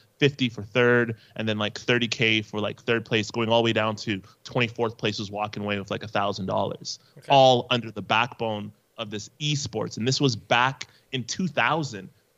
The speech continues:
Speaker 1: And then fast forward to present day, um, the booms and the, the skyrocket where there's players, um, I'm not sure if you realize this, but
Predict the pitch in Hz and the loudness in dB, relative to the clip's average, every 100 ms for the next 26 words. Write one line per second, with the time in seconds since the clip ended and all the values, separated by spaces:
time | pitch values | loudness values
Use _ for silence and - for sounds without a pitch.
0 | - 139 143 139 123 - _ _ 143 156 | -2 2 4 2 0 -8 _ _ -2 -2
1 | - 165 160 - - - - 117 156 156 | -4 -2 -2 -4 -10 -8 -2 -2 -2 -4
2 | 190 226 240 _ _ _ - 127 117 104 | -2 -4 -6 _ _ _ -6 -2 -2 -4
3 | 107 110 104 131 143 208 156 101 - 117 | -4 -4 -2 2 4 6 4 2 -2 0
4 | 113 107 - 110 110 117 107 - 120 147 | 0 0 -4 -8 -6 -4 -4 0 2 2
5 | 165 135 120 117 113 110 110 110 - - | 4 2 2 -4 -2 -2 -2 -4 -8 0
6 | 143 156 151 127 - _ _ 113 117 131 | 2 2 0 -2 -6 _ _ -4 -2 0
7 | 147 - 170 127 113 147 131 113 110 - | 0 0 0 2 6 6 6 4 -2 -2
8 | 120 - | 0 -2